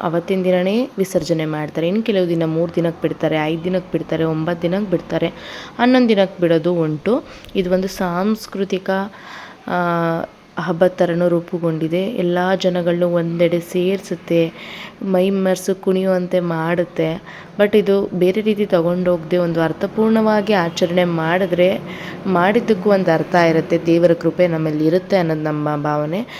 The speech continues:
ಈಗ for example ಇವಾಗ ನಾವು ಕೂರಿಸಿದ್ದೀವಿ, ಸಂಜೆಗೆ ವಿಸರ್ಜನೆ ಮಾಡಿಬಿಡ್ತೀವಿ. ಇನ್ನು ಕೆಲವು ಕಡೆ ಅನ್ನ ಸಂತರ್ಪಣೆ ಮಾಡ್ತಾರೆ, ಕಾಂಪಿಟೇಷನ್ಸ್‌ಗಳಿಡ್ತಾರೆ.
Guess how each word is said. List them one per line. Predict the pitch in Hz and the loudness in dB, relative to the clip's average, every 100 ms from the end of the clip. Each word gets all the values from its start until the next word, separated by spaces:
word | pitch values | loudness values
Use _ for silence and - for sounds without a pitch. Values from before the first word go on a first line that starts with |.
| - - | -16 -6
ಈಗ | 226 214 | -4 -2
for | - 202 185 | 0 2 2
example | 170 180 175 185 | 0 -2 0 -2
ಇವಾಗ | 175 180 | 0 0
ನಾವು | 180 180 | 0 0
ಕೂರಿಸಿದ್ದೀವಿ, | 180 208 214 208 185 185 196 190 | -2 -2 -2 0 -2 0 0 0
ಸಂಜೆಗೆ | 190 180 175 170 | -2 -2 0 0
ವಿಸರ್ಜನೆ | 170 180 170 170 | -2 -4 -2 -2
ಮಾಡಿಬಿಡ್ತೀವಿ. | 165 160 156 156 170 175 | -2 -4 -4 -6 -4 -4
ಇನ್ನು | 190 | -4
ಕೆಲವು | 190 202 190 | -2 -2 -2
ಕಡೆ | 190 185 | -2 -2
ಅನ್ನ | 185 175 | 0 -2
ಸಂತರ್ಪಣೆ | 175 170 170 170 170 165 | -4 -6 -6 -6 -4 -4
ಮಾಡ್ತಾರೆ, | 160 156 - 160 | -4 -8 -6 -6
ಕಾಂಪಿಟೇಷನ್ಸ್‌ಗಳಿಡ್ತಾರೆ. | 160 165 156 170 170 180 170 - 170 160 151 - 156 180 | -4 -6 -4 -4 -4 -6 -6 -6 -4 -4 -4 -6 -4 -6